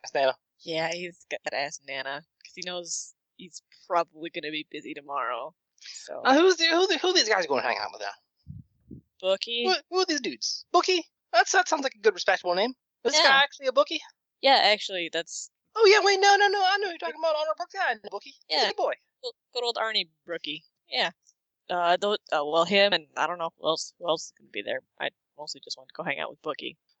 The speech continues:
Speaker 1: Are you gonna be partaking in, uh, 'cause I, 'cause you could, you gonna be partaking in his whole, uh, his whole gambling thing?
Speaker 2: No, I really don't feel like gambling for a while.
Speaker 1: I hope you learned the last gambling is,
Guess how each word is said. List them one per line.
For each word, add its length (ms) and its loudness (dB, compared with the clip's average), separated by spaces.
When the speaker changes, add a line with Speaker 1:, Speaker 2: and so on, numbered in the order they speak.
Speaker 1:
Are 40 -12
you 60 -12
gonna 140 -4
be 180 -20
partaking 380 0
in, 180 -2
uh, 260 -2
'cause 120 -10
I, 60 2
'cause 140 -10
you 80 -18
could, 140 -14
you 100 -12
gonna 120 -2
be 80 -2
partaking 360 -8
in 60 0
his 80 0
whole, 200 4
uh, 280 4
his 140 -6
whole 180 4
gambling 420 -2
thing? 180 -4
Speaker 2:
No, 340 2
I 60 2
really 180 0
don't 200 -6
feel 160 -4
like 140 0
gambling 360 0
for 140 -12
a 60 -4
while. 380 2
Speaker 1:
I 100 0
hope 120 2
you 80 0
learned 160 6
the 60 2
last 220 6
gambling 400 0
is, 260 -8